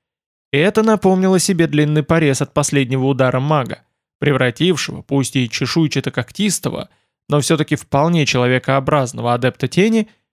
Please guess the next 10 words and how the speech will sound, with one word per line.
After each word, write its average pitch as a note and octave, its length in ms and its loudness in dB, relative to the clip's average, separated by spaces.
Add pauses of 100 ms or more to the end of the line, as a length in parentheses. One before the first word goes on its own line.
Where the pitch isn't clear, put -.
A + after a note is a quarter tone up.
(220)
чуть G3+ 160 0
ли G#3 120 4
не G#3 140 4
в F#3+ 60 2
ящера F#3 540 2
с - 100 -8
кинжальными C3+ 580 0
клинками D3+ 480 0
на B2+ 160 0
пальцах. - 500 -4